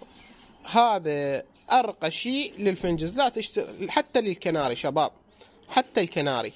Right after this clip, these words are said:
حتى الجاوة، حتى الطيور، أي طيور يسوي عش، وحتى البلبل يبني بيها، حتى بالطبيعة البلبل يبني بيها. فشباب، هاي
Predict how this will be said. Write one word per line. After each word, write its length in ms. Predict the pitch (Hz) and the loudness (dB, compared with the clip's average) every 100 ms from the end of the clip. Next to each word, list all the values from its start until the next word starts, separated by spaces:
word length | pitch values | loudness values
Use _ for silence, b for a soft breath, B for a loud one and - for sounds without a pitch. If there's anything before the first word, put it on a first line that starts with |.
| - | -4
حتى 420 | 190 - 220 214 | -4 -2 -2 0
الجاوة، 600 | 156 151 160 139 127 113 - | 0 2 2 2 -2 -6 -8
حتى 360 | - 214 - | -4 -4 -2
الطيور، 420 | 208 - 196 220 214 B B B | -4 2 2 2 -2 B B B
أي 120 | 226 247 | -2 -2
طيور 380 | 240 247 240 | 0 0 0
يسوي 360 | 240 - 208 143 | 0 0 0 0
عش، 340 | 123 - - - _ - - - B B B B - - - - _ - - | -4 -6 -12 -16 _ -20 -20 -20 B B B B -20 -20 -20 -20 _ -10 -6
وحتى 400 | - 240 - 220 | 0 0 2 -2
البلبل 420 | 202 226 226 226 | 0 -2 0 -2
يبني 280 | 190 151 127 | -2 0 -2
بيها، 180 | 131 | -2
حتى 360 | 143 226 - 214 | -4 -6 -2 -4
بالطبيعة 420 | 220 233 233 190 | -2 0 2 2
البلبل 400 | 214 226 226 254 | 0 -2 -2 -2
يبني 280 | 202 147 120 | -2 -2 -4
بيها. 260 | 98 123 - B B - | -4 -10 -14 B B -6
فشباب، 440 | 175 202 208 226 226 | -4 0 0 0 0
هاي 200 | 233 | -4